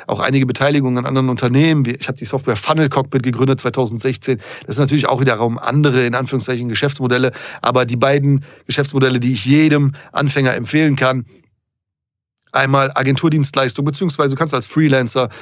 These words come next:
ähm, Leistungen anbieten im Online-Marketing für lokale Unternehmen. Oder du gehst eben entsprechend hin und baust dir ein digitales Informationsprojekt beziehungsweise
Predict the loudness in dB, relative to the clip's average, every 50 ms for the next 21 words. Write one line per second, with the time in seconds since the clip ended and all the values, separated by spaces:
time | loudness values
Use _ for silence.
0 | -20 -20 -16 -8 -6 -4 -4 -4 -6 -6 -2 0 0 0 0 -2 -4 -4 -4 -4
1 | -2 -4 -2 -2 -4 -4 -2 -2 0 0 2 2 2 2 2 2 0 0 -2 -4
2 | -4 -4 -4 -4 -2 -4 -4 -2 0 0 0 0 -2 -2 -2 0 0 2 2 2
3 | 2 0 -4 -10 -20 _ _ _ 0 2 4 4 4 4 4 2 0 -2 -8 -20
4 | _ -10 -2 0 0 2 4 2 2 0 -2 -4 -4 -2 -2 -4 -6 -6 -4 -4
5 | -4 -2 -4 -4 -2 0 2 2 2 0 -2 -8 -20 -20 -20 _ -2 0 2 2
6 | 2 0 -4 -8 _ _ _ -10 -4 0 0 2 0 0 -2 0 0 0 0 -2
7 | -2 -4 -4 -4 -4 -6 -8 -6 -4 -2 -2 0 0 0 -2 -2 -2 -4 -4 -2
8 | -2 -2 -2 -2 -2 -2 -2 -2 -4 -4 -2 0 2 2 2 0 -2 -6 -10 -14
9 | -16 -10 -10 -8 -8 -6 -6 -4 -4 -6 -6 -8 -8 -8 -8 -8 -8 -10 -10